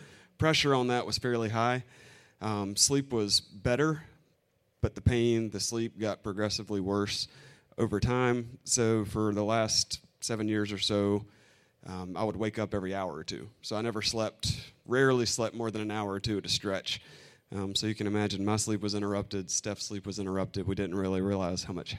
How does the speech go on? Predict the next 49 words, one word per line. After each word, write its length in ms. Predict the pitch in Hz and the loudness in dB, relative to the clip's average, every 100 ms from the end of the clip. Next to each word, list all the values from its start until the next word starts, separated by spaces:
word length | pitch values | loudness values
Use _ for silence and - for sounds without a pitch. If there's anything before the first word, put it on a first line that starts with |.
| - | -10
how 300 | 110 107 98 90 - | -8 -4 -6 -8 -8
much 260 | 98 - | -8 -6
it 80 | 95 | -10
was 160 | 92 95 | -10 -10
interrupted 440 | 90 90 87 92 | -10 -10 -10 -10
until 420 | 95 98 92 87 - - - - _ - | -6 -4 -2 -4 -8 -20 -20 -20 _ -6
God 220 | 104 98 | -2 0
brought 260 | 92 107 - | 2 2 0
some 200 | - 101 | -2 0
mercy 320 | 98 92 98 | 0 0 0
this 240 | 95 95 | 0 0
year. 300 | 98 92 90 - - - - - | 0 -2 -2 -8 -20 -20 -20 -10
Um, 320 | 107 107 104 92 _ _ _ _ _ _ _ _ - | -2 -2 -2 -8 _ _ _ _ _ _ _ _ 0
but 100 | 127 | 2
it 20 | |
was 140 | 120 | 4
a 20 | |
lot 160 | 123 139 | 4 4
of 80 | 131 | 6
pain, 300 | 143 107 87 107 | 4 2 -2 -4
and 80 | 104 | 0
there 100 | 101 | 2
were 60 | |
many 220 | 101 107 101 | 2 2 2
times 320 | 110 104 107 | 2 2 0
I 60 | |
would 120 | 98 92 | 0 0
talk 200 | 113 - | -2 -2
to 80 | |
Rick. 240 | 107 110 110 | -4 -4 -2
He'd 80 | 107 | 0
ask 200 | 104 - | 0 2
me 60 | |
how 100 | 104 | 0
I 20 | 101 | 2
was 80 | |
doing. 200 | 98 104 | 2 2
I 60 | 104 | 0
would 80 | 101 | -4
just 140 | 95 | -4
break 200 | 101 95 | -6 -6
down 140 | 92 85 | -8 -12
in 100 | 69 | -10
tears, 480 | 98 85 71 - - - | -6 -6 -6 -8 -8 -12
um, 380 | 98 95 80 113 - | -12 -10 -12 -16 -10
'cause 160 | 120 | -8
you 60 | 107 | -6
can't 320 | - 127 - | -2 0 -2
escape 500 | 92 - 113 98 - | -4 -4 -4 -6 -10